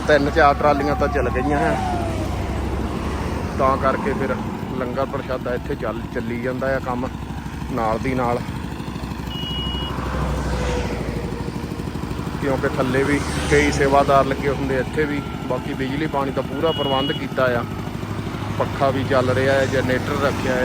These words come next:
ਆ, ਕਿਉਂਕਿ ਕਈ ਦਿਨ ਹੋ ਗਏ ਇੱਥੋਂ ਸੇਵਾ ਚੱਲਦੀ ਨੂੰ ਹਨਾ। ਪਤਾ ਹੀ ਆ ਸੇਵਾਦਾਰਾਂ ਨੂੰ, ਇਲਾਕੇ ਦੀਆਂ ਸੰਗਤਾਂ ਨੂੰ ਵੀ। ਇਹ ਜਿਹੜਾ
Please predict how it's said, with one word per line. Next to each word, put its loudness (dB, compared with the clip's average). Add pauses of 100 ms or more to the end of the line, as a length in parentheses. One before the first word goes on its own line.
ਆ, 2 (1300)
ਕਿਉਂਕਿ 2 (120)
ਕਈ 4
ਦਿਨ 6
ਹੋ 2
ਗਏ 4
ਇੱਥੋਂ 0 (360)
ਸੇਵਾ 4
ਚੱਲਦੀ 2
ਨੂੰ -2
ਹਨਾ। 0 (720)
ਪਤਾ 2
ਹੀ 0
ਆ 4
ਸੇਵਾਦਾਰਾਂ 4
ਨੂੰ, 0 (520)
ਇਲਾਕੇ 2
ਦੀਆਂ 0
ਸੰਗਤਾਂ 2
ਨੂੰ 0
ਵੀ। 0 (3750)
ਇਹ -2
ਜਿਹੜਾ 4